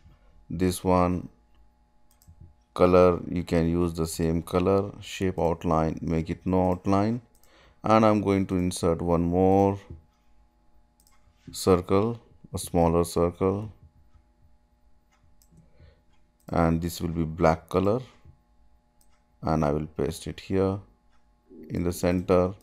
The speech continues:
align center, align middle,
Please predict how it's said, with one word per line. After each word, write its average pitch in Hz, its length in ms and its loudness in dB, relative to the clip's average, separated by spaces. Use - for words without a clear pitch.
align 87 420 2
center, 85 680 0
align 85 640 0
middle, 98 720 -2